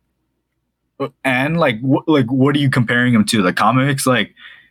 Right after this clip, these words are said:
is he even that big of a player <laughs> in the comics? I don't know. Maybe he is now that he got more popularity, but, like, I don't, I don't know what you mean by, like, he's br-, like, they broke him now. It's like if they made him, like,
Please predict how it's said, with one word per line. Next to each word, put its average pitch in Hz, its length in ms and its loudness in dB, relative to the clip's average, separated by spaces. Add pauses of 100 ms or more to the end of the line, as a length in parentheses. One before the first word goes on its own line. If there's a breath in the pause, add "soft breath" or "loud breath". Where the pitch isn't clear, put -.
(100)
is 139 160 2
he 139 80 2
even 143 180 2
that 131 160 2
big 131 160 0
of 131 80 2
a 131 80 0
player 127 300 0
<laughs> 131 60 2
in 165 80 2
the 147 100 0
comics? 147 380 0
I 123 60 2
don't 139 100 2
know. 127 100 0
Maybe 139 220 2
he 139 60 4
is 127 100 0
now 120 260 0
that 110 80 0
he 113 80 -2
got 117 160 0
more 113 180 0
popularity, 107 680 0
but, 104 160 0
like, 95 280 0 (1120)
I 123 60 0
don't, 135 140 0
I 139 120 2
don't 147 100 0
know 151 60 0
what 143 100 0
you 135 60 2
mean 127 140 4
by, 123 100 2
like, 110 180 0
he's 113 180 0 (180)
br-, 120 80 -6 (120)
like, 110 240 0
they 120 100 0
broke 110 480 0
him 104 140 0
now. 92 200 0 (260 loud breath)
It's 143 140 0
like 156 100 0
if 156 100 0
they 147 120 0
made 127 280 2
him, 123 100 0
like, 113 220 0